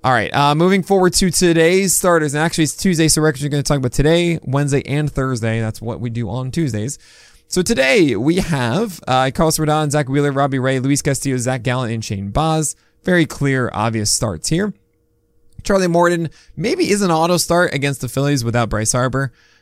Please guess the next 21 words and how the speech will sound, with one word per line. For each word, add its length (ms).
but 160
I 60
kinda 220
just 160
wanna, 240
like, 300
see 460
him 140
still 240
do 280
the 100
things 260
that 100
he's 160
doing 260
for, 340
for 180
another 400
start 240
or 80
two, 280